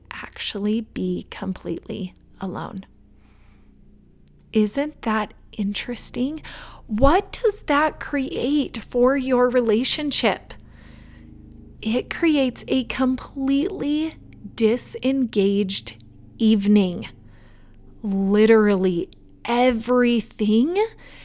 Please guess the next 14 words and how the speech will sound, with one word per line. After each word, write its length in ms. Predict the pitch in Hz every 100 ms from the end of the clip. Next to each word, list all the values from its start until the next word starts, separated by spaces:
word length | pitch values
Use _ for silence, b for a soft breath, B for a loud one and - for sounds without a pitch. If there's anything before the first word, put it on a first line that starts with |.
| B
that 120 | 226 233
you 300 | 208 240 -
are 160 | 311
doing 400 | 233 202 208 277
is 160 | 240 -
helping 420 | 226 247 311 330
to 140 | -
make 280 | 262 220 220
it 180 | 269 -
possible 640 | - 208 214 - 254 311
that 260 | - 226 -
there 160 | 226 220
is 340 | - 214 -
no 720 | 208 208 214 214 226 220 240